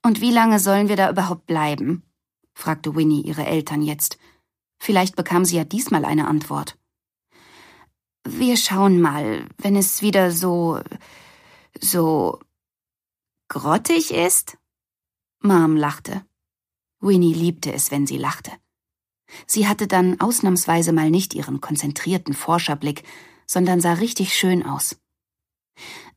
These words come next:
"Weißt du, Mom", sagte sie, "grottige Grandma mit Strand ist im Sommer vielleicht besser als ungrottiges London mit vielen Touristenbussen." Winnie mochte die Stadt,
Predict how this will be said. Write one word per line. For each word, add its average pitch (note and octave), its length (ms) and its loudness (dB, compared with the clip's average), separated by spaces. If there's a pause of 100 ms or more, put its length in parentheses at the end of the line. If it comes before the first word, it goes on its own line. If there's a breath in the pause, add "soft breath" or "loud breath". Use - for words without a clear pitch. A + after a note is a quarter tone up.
(120)
"Weißt B3 280 2
du, C4+ 60 2
Mom", A#3 520 2 (220)
sagte D#3 340 -8
sie, D3 300 -6 (640)
"grottige A3 580 0
Grandma G#3+ 560 2
mit E3+ 180 -2
Strand A#3+ 500 2
ist F3+ 160 -6
im F3 100 0
Sommer F#3 260 2
vielleicht E3+ 320 -2
besser A3 300 0
als E3 340 0
ungrottiges G3+ 760 0
London G3+ 480 0
mit G#3 180 -4
vielen A3 320 -4
Touristenbussen." G#3+ 920 0 (1300 loud breath)
Winnie G3+ 300 2
mochte G#3 320 -2
die D#3 140 -8
Stadt, - 340 -8